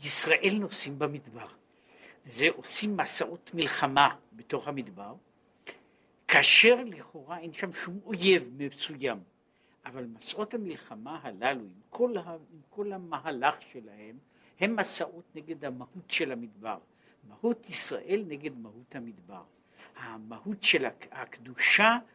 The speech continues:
כובשת את הקליפה. ומכוח זה, הוא אומר, אנחנו יכולים לעשות את הדברים הללו במשך כל הדורות שהיו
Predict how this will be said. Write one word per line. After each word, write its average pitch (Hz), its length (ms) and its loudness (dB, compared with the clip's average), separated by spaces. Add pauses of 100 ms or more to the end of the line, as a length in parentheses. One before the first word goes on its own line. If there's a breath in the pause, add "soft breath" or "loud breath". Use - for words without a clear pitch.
(500 soft breath)
כובשת 180 840 4
את 165 120 -10
הקליפה. - 500 -16 (920 soft breath)
ומכוח 180 720 2
זה, 101 260 -16 (100)
הוא 123 160 -18
אומר, 170 280 -18 (440)
אנחנו - 340 -20
יכולים 180 480 -8
לעשות 165 480 -2
את - 120 -18
הדברים 113 520 -14
הללו 208 480 2
במשך 202 560 -2 (120)
כל 202 180 0
הדורות 160 560 -4
שהיו 156 540 -10